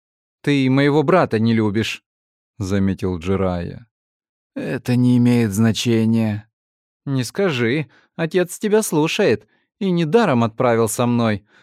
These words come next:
Он... он хотел посмотреть, как я справлюсь?» Старик склонил голову. «А я всё испортил?» Мальчишка часто заморгал и отвернулся.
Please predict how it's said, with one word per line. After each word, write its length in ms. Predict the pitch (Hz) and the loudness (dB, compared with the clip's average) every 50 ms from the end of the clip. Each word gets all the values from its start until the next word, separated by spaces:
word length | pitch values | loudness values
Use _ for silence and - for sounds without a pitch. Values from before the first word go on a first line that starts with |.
| _ _ - | _ _ -6
Он... 360 | 196 208 196 175 160 156 - _ _ _ _ _ _ _ _ _ _ _ | -4 -4 -4 -4 -6 -8 -12 _ _ _ _ _ _ _ _ _ _ _
он 300 | - 135 139 147 156 151 | -6 -4 -4 -4 -4 -6
хотел 400 | - - 160 - - 170 160 160 | -4 -4 -4 -2 -2 -4 -4 -2
посмотреть, 580 | - 160 - - 165 160 - 160 170 165 - | -4 -4 -2 0 -2 0 0 0 -2 -2 -2
как 240 | _ - 170 - - | _ -6 -6 -2 -2
я 80 | 180 170 | -2 -2
справлюсь?» 680 | - - - 220 233 240 240 247 247 220 - - - _ _ _ _ _ _ _ _ _ _ _ _ _ _ | -2 -2 -2 0 0 0 0 -2 -4 -6 -8 -12 -14 _ _ _ _ _ _ _ _ _ _ _ _ _ _
Старик 540 | _ - - - 117 107 101 117 147 - - | _ -20 -8 -2 -2 0 0 -2 -4 -8 -10
склонил 560 | - - - 123 120 117 117 117 113 110 101 | -16 -8 -2 0 2 4 4 4 4 2 0
голову. 600 | 95 95 104 98 92 90 85 82 85 90 - - _ _ _ _ _ _ _ _ _ _ _ _ _ _ _ | 0 0 2 2 2 0 -2 -4 -8 -12 -16 -18 _ _ _ _ _ _ _ _ _ _ _ _ _ _ _
«А 160 | 143 131 127 | -4 -2 -2
я 280 | 120 113 143 135 143 | -2 -2 0 0 0
всё 320 | 143 - - - 151 151 151 | -2 -4 -4 -2 -2 0 0
испортил?» 760 | 139 - - _ 226 240 247 240 - 185 156 131 110 - _ _ _ _ _ _ _ _ _ _ _ _ _ _ _ _ _ - | -2 -6 -6 _ -2 -2 -2 -2 -2 -2 -2 -2 -4 -6 _ _ _ _ _ _ _ _ _ _ _ _ _ _ _ _ _ -4
Мальчишка 680 | 104 98 101 98 - - 120 113 - - - - 107 | -2 -2 -2 -4 -4 -2 -2 -2 -2 -4 -4 -4 -4
часто 460 | 92 - - 110 104 - - - - 92 | -4 -2 -2 -2 -2 -2 -4 -8 -8 -6
заморгал 680 | 87 98 95 98 95 98 92 95 110 143 143 127 104 | -4 -2 -2 0 -2 -2 -4 -4 -4 -4 -2 0 0
и 40 | 98 | 0
отвернулся. 840 | 90 95 95 98 98 95 95 92 87 82 80 - - - - - - | -2 -2 -2 -2 0 0 0 -2 -2 -6 -8 -12 -16 -18 -18 -20 -20